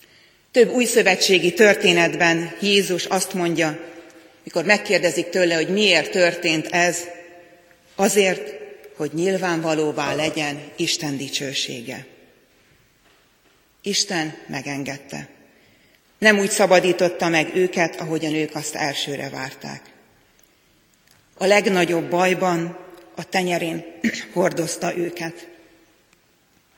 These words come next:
Egyik kedvenc filmem az Árnyékország, amelynek az utolsó mondata az: „A mostani fájdalom a majdani boldogság része.” A nehéz helyzetben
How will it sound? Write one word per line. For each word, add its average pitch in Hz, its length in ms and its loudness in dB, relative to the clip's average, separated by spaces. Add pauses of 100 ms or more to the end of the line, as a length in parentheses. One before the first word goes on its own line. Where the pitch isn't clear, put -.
(1300)
Egyik 202 240 -4
kedvenc 165 460 0
filmem 170 360 -2
az 156 160 -6
Árnyékország, 175 1120 -2 (1300)
amelynek 175 360 -2
az 175 140 -4
utolsó 185 520 0
mondata 170 600 0
az: 185 260 -4 (1040)
„A 185 80 -2
mostani 185 480 0
fájdalom 180 800 0 (840)
a 180 80 -4
majdani 175 440 4
boldogság 151 800 -2
része.” 147 540 -8 (1400)
A - 60 -8
nehéz 185 360 0
helyzetben 175 760 -2